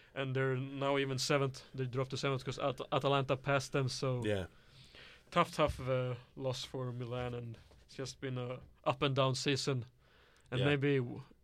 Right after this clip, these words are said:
Speaker 1: we'll still have to question if it was the right decision to sign Gattuso on a permanent three-year
Speaker 2: Yeah,
Speaker 1: deal,
Speaker 2: that <laughs>
Speaker 1: because ever since they've been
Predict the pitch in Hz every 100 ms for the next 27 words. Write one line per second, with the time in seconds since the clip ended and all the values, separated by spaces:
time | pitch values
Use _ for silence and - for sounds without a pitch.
0 | 185 147 143 135 - 139 135 - 147 135
1 | 135 135 131 - 131 135 131 123 143 -
2 | 131 - 135 123 117 - - - - 139
3 | 135 123 127 131 135 131 135 123 123 113
4 | - - - 143 135 135 131 - - -
5 | - - - - 143 139 139 131 135 139
6 | - - - - 139 143 - 170 156 147
7 | 156 143 - 139 120 139 131 127